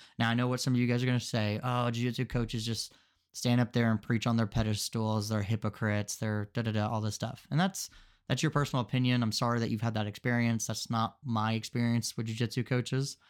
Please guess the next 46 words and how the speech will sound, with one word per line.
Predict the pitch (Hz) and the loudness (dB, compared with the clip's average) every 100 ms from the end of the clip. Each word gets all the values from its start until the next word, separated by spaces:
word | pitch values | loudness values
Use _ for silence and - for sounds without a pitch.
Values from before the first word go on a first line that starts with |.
| _ _ _ | _ _ _
Um, | 98 107 104 104 - | -2 0 2 0 -2
this | 117 107 | -2 0
is | |
not | 123 120 | 0 0
how, | 110 113 | 0 -2
what, | 107 120 113 135 | -4 -4 -4 -2
what | 117 | -2
I | 107 | -2
tried | 107 110 107 107 | -2 -4 -4 -6
to | 110 | -6
do. | 110 104 | -4 -2
I | 107 | -4
try | - 107 | -4 -2
not | 104 104 | -2 -4
to | - | -6
be | 107 | -4
that | 104 110 | -4 -6
hypocrite | 110 107 - 110 110 | -8 -8 -6 -6 -6
and | 113 | -8
preach | - 107 | -8 -10
from | - 107 | -8 -8
a | |
pedestal | 107 113 107 107 | -4 -4 -4 -10
type | - - - | -8 -10 -8
thing. | 123 - - - - - _ _ | -8 -8 -10 -20 -20 -20 _ _
But | - 127 123 - | -2 0 -2 -4
if | 117 | -2
I | 151 | -2
see | - 165 | 0 -2
a | |
student | 139 - 139 113 120 _ _ _ _ _ _ - | 0 0 2 2 -2 _ _ _ _ _ _ -2
who | 123 | 2
I | 123 | 2
know | 117 120 127 | 2 0 0
is | 120 | 0
wanting | 117 117 113 | 2 2 0
to | 110 | -2
compete | 110 101 165 156 127 - | -4 -2 0 0 0 -2
and | 120 110 104 - | 0 0 -2 -2
whatever, | 120 139 131 | -2 0 2
and | 113 | 2
they're | 120 | 2
very | 120 127 123 123 _ _ _ | 2 2 0 -4 _ _ _
lackadaisical, | 117 117 127 - 113 110 139 117 113 104 | 0 0 0 -4 0 0 0 -2 -4 -4
well, | 107 113 | -2 0
then | 120 117 110 | 2 2 2